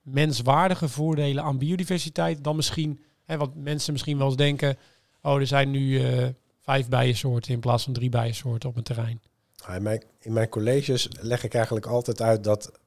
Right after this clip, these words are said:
Speaker 2: in Nederland vinden we blijkbaar dat het allemaal iets moet opleveren. En
Speaker 1: Ja.
Speaker 2: het argument om te investeren in groen ligt niet altijd in de bescherming van een paar bijensoorten of vlindersoorten.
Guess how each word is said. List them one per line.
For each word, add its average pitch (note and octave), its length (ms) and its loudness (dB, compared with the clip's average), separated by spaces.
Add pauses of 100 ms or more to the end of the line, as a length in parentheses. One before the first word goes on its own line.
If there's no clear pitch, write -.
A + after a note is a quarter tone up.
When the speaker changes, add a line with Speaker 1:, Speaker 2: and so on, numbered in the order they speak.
(200)
Speaker 2:
in G#2+ 180 -18
Nederland C3 360 2
vinden A#2+ 240 0
we A2+ 100 2
blijkbaar A2 400 4
dat G2+ 200 2
het - 220 -12
allemaal A2 280 -2
iets G#2 120 -4
moet G2+ 200 -6
opleveren. F2+ 640 -2 (200)
En F#2 160 -10
Speaker 1:
Ja. C3 140 -2 (240)
Speaker 2:
het - 220 -14
argument A2+ 580 2
om A2 220 -2
te F2+ 100 -10
investeren G#2 560 -2
in F#2 100 -4
groen C#3+ 300 0
ligt A2+ 240 -2
niet B2+ 160 0
altijd A2 300 0
in G2+ 140 -2
de F#2+ 80 -6
bescherming G2 520 -2
van G2 200 -4
een F#2 80 -8
paar F#2 180 -4
bijensoorten G#2 640 -2
of - 60 -12
vlindersoorten. A#2 760 -8